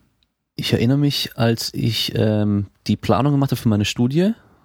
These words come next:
da war ich ja bei euch mal beim Spiel dabei davor, hab dann so die Mannschaft kennengelernt, da war Simon auch mit dabei. Also ich glaub, da habt ihr auch nochmal zusammen gespielt gehabt, kann das sein?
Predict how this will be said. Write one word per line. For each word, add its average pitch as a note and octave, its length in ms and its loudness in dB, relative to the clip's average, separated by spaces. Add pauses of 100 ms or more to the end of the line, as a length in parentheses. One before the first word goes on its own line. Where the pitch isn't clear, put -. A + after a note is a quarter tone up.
(120)
da D#2+ 120 -2
war F#2 80 2
ich A2+ 60 0
ja A#2 60 -2
bei A#2 80 2
euch - 160 -2
mal B2 120 2
beim A2 120 0
Spiel B2 200 0
dabei A#2 240 2
davor, D#3 360 0
hab - 180 -2
dann G#2+ 380 2
so - 120 -2
die A#2 80 2
Mannschaft B2 280 0
kennengelernt, C3+ 540 0 (320)
da F#2 100 0
war G#2 80 4
Simon C3+ 240 2
auch C#3+ 80 2
mit C#3+ 140 2
dabei. G#2+ 380 0 (380)
Also G2 180 -2
ich G2 60 -4
glaub, - 140 0
da A#2 80 0
habt A#2 140 -2
ihr - 60 0
auch - 80 2
nochmal A#2 220 0
zusammen F#2+ 220 -4
gespielt F#2+ 280 -2
gehabt, - 140 -6
kann F#2+ 80 0
das F#2 100 0
sein? B2 260 -2